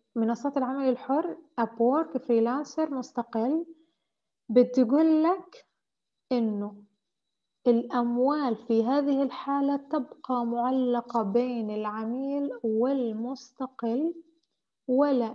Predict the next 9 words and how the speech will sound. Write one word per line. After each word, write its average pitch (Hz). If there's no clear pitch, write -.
يمكن 233
لهما 240
سحب 226
هذا 233
المبلغ 247
إلا 247
بموافقة 240
الطرف 233
الآخر. 220